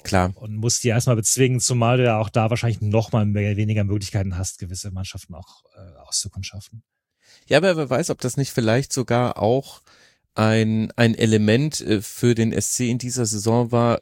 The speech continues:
Speaker 1: wie überraschend häufig man eigentlich dann doch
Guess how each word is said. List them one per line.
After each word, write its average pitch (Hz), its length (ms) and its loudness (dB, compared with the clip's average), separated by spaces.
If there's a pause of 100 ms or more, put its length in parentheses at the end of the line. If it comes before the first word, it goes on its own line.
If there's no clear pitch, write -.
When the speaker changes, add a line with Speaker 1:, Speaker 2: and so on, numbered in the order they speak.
(160)
Speaker 1:
wie 113 580 -2
überraschend 110 560 2
häufig 135 320 0
man 113 160 0
eigentlich 120 800 0 (400)
dann 107 200 2
doch - 360 2